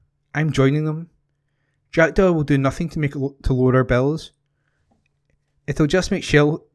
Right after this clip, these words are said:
shareholders and C E Os even more profit while worsening the climate crisis. The people of Bearsden, Bearsden and Milngavie deserve a safe future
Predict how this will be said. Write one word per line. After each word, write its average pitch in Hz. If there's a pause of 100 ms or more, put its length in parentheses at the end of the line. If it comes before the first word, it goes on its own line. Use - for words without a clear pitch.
shareholders 156
and 139
C -
E 135
Os 143
even 147
more 139
profit 143 (320)
while 139
worsening 151
the 147
climate 143
crisis. 160 (1300)
The 143
people -
of 196
Bearsden, 147
Bearsden 139
and 139
Milngavie 135
deserve 139
a 131
safe -
future -